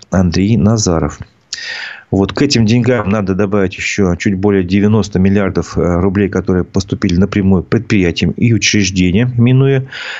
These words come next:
республиканскую бюджетную систему, сказал премьер-министр. Также он отметил, что на реализацию национальных проектов в Башкирии федеральным центром было направлено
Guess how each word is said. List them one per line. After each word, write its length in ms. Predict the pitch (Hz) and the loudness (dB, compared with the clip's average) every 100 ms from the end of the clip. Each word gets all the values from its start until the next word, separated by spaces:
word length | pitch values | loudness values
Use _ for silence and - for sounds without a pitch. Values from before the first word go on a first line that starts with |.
| - | -2
республиканскую 760 | 127 - 127 131 131 127 - 123 | -2 2 2 2 0 -2 -2 -2
бюджетную 380 | 123 131 131 | 0 0 0
систему, 420 | 123 127 - 123 120 | 0 -2 0 -2 -2
сказал 400 | 120 117 117 113 | -2 0 0 0
премьер-министр. 840 | 120 117 113 113 113 110 - 107 - _ _ - - _ _ _ - - - | 0 0 2 2 2 0 -2 -6 -10 _ _ -20 -20 _ _ _ -18 -10 -4
Также 280 | 117 104 | 0 2
он 40 | 101 | 0
отметил, 360 | 95 120 120 | 0 0 0
что 340 | 110 - 101 98 - - - | -2 0 -2 -4 -12 -12 -6
на 320 | - 110 104 92 | 0 2 2 2
реализацию 540 | 110 101 113 104 101 | 0 2 0 0 0
национальных 640 | 101 113 110 107 95 87 - | 2 0 0 0 0 -2 -4
проектов 560 | 104 98 85 - 135 | 0 0 0 0 -2
в 40 | 123 | 0
Башкирии 460 | 131 127 - 127 | -2 -2 0 0
федеральным 440 | 123 113 107 95 95 | 2 2 2 2 0
центром 320 | 156 151 135 | 0 0 0
было 120 | 113 110 | 2 2
направлено 480 | 107 120 135 113 | 2 2 0 0